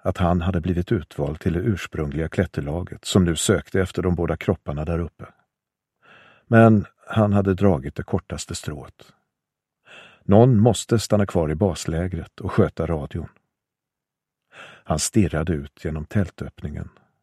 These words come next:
betraktade snön som föll och försökte föreställa sig vad som hände högre upp på berget. Konrad Anker stirrade på den frusna kroppen vid sina fötter.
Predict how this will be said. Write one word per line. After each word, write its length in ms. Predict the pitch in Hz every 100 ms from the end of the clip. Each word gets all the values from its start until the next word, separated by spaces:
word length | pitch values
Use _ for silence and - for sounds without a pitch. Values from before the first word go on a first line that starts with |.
| _ _
betraktade 680 | 95 - 87 85 - 87 87
snön 400 | - 87 80 82
som 200 | - 87
föll 420 | - 85 73 69 _ _ _ _
och 340 | - - - 107
försökte 360 | 117 101 -
föreställa 680 | 98 160 92 76 - 87 87
sig 380 | 90 92 82 71 _ _
vad 100 | 95
som 120 | 98
hände 320 | 85 120 78 87
högre 420 | 92 110 104 101
upp 220 | 73 _ _
på 80 | -
berget. 540 | 76 71 62 - - _ _ _ _ _ _ _ _ _ _ _ _ _ _ _ _ _ -
Konrad 520 | 104 98 87 95 95
Anker 680 | 95 95 87 - 107 92 - _
stirrade 600 | - - 123 87 76 76
på 120 | -
den 140 | 87 87
frusna 560 | - 120 87 - 85
kroppen 580 | 92 - 78 _ - 76
vid 120 | 73
sina 220 | - 87 82
fötter. 480 | 73 - - -